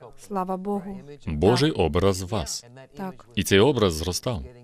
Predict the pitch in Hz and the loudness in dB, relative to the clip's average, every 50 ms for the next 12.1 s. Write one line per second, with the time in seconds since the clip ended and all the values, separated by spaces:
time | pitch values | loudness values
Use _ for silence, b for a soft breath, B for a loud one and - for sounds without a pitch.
0 | - - - - - - 123 - 123 147 151 143 120 - 131 120 - - 113 107 | -20 -20 -16 -12 -8 -2 2 4 4 4 4 2 -2 -2 -6 -6 -4 -4 -2 -2
1 | 110 131 135 120 104 104 98 95 107 95 95 117 143 131 - - 90 80 82 82 | 0 0 0 2 0 0 0 0 0 0 0 -2 -4 -6 -4 -2 0 2 2 2
2 | 80 76 80 92 104 - - 139 135 131 131 131 107 92 - 78 69 - 76 - | 2 0 0 -2 -2 -2 -4 -4 -4 -4 -4 -4 -4 -4 -6 -6 -8 -8 -12 -16
3 | - - - 156 151 147 _ _ - - - - 101 90 98 135 151 139 - 127 | -20 -20 -20 -18 -20 -20 _ _ -16 -8 -2 0 2 2 2 2 -2 -2 -4 -4
4 | 101 92 95 - - 95 85 80 82 - 110 98 - - 98 90 98 123 123 117 | -4 -4 -2 -2 -2 -2 -2 -2 -4 -2 -4 -4 -2 0 0 0 0 -2 -2 -4
5 | 92 67 62 65 - 139 147 _ _ - 180 190 196 202 208 196 147 170 170 175 | -4 -6 -8 -12 -18 -20 -20 _ _ -20 -20 -20 -20 -20 -20 -20 -18 -18 -18 -18
6 | 180 - _ _ - 139 135 135 92 82 76 - - 139 147 135 123 127 151 160 | -18 -20 _ _ -20 -14 -8 -4 -4 -2 0 0 0 0 0 0 0 -2 -2 -2
7 | 135 107 - 104 92 104 131 147 131 104 90 95 98 - - 117 107 135 156 143 | 0 2 2 2 2 2 2 2 2 2 4 2 2 2 0 0 2 2 2 2
8 | 123 104 98 92 87 92 95 95 85 90 98 92 95 117 - - 120 104 95 95 | 2 2 2 2 2 2 2 0 0 2 2 2 2 0 -2 -2 -2 0 2 2
9 | 90 87 87 85 104 117 123 98 - - - - 90 80 90 87 87 92 113 131 | 4 4 2 2 0 0 0 -2 -2 -2 -2 -4 0 2 2 2 2 2 2 0
10 | 123 98 87 78 73 69 69 71 - b b b b b b - - 92 90 - | 0 0 0 0 0 -2 -2 -6 -8 b b b b b b -4 -2 0 0 0
11 | 90 78 87 101 - 120 104 90 110 113 113 101 80 73 71 69 69 65 67 67 | 0 0 0 -2 -2 -4 -4 -2 0 0 0 0 0 -2 -2 -4 -4 -6 -6 -8
12 | 67 | -12